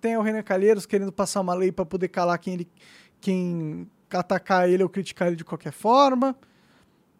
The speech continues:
É, essa censura agora, tipo, a, ó, a censura hoje em dia, ela tá sendo feita inconstitucionalmente, sem s-, ter nenhuma lei pra, pra fazer,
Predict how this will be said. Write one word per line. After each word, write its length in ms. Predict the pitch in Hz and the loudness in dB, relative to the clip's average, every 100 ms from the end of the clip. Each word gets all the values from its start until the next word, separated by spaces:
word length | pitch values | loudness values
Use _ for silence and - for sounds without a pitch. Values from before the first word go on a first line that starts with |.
| _ _ _ _ | _ _ _ _
É, 160 | 453 571 | 2 2
essa 200 | - 269 | 4 2
censura 680 | 320 381 - 320 381 453 - | 2 -2 2 4 4 4 4
agora, 260 | 262 311 | 6 6
tipo, 260 | 320 - 247 | 4 -6 -6
a, 180 | - 302 | -2 0
ó, 200 | - 202 - | 2 0 2
a 100 | 240 | 2
censura 440 | 294 262 - 339 | 2 2 4 6
hoje 260 | 262 285 240 | 6 6 4
em 60 | |
dia, 260 | 190 208 294 | 2 2 4
ela 160 | 220 214 | 6 4
tá 140 | 247 | 2
sendo 240 | - 247 208 | -2 -4 -2
feita 400 | 226 247 - 311 - - - | -2 -2 -2 -6 -8 -12 -4
inconstitucionalmente, 1600 | 330 381 320 311 - 247 285 262 - 240 196 190 269 302 - - - _ | -4 0 2 2 0 0 2 2 0 0 2 0 -2 -4 -10 -14 -20 _
sem 380 | - - 269 370 | -4 2 4 4
s-, 280 | 381 - - _ - | 0 -2 -6 _ 2
ter 240 | 269 320 | 4 6
nenhuma 320 | 285 262 247 214 | 6 4 6 6
lei 220 | 208 269 | 6 4
pra, 300 | 214 185 170 | 2 2 2
pra 200 | 190 175 | 0 -2
fazer, 520 | - 175 160 196 349 | 0 -2 2 2 0